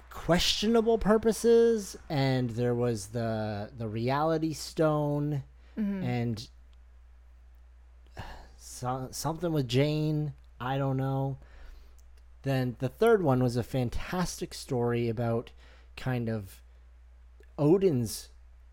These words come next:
Speaker 1: downfalls as a father and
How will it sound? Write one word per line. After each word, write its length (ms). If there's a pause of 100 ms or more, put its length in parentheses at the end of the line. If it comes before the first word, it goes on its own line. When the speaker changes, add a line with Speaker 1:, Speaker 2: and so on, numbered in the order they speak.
(720)
Speaker 1:
downfalls 1000
as 280
a 60
father 800
and 400